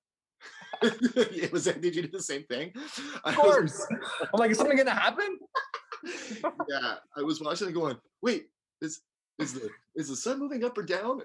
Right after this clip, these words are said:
Speaker 1: Are the, are the northern lights changing?" I couldn't really tell, and then I determined about a minute and a half in, nothing was changing. It was just a still <laughs> image, but I, um, and then obviously, I think that is the first track on the album, right?
Speaker 2: Yes,
Speaker 1: Yeah,
Speaker 2: yes.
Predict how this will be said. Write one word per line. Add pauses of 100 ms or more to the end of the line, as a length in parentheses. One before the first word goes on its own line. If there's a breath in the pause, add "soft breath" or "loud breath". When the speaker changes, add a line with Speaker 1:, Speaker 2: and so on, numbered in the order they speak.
Speaker 1:
Are
the,
are
the
northern
lights
changing?"
I
couldn't
really
tell,
and
then
I
determined
about
a
minute
and
a
half
in,
nothing
was
changing.
It
was
just
a
still
<laughs>
image,
but
I,
um, (880)
and
then
obviously,
I
think
that
is
the
first
track
on
the
album, (220)
right?
Speaker 2:
Yes, (280)
Speaker 1:
Yeah,
Speaker 2:
yes.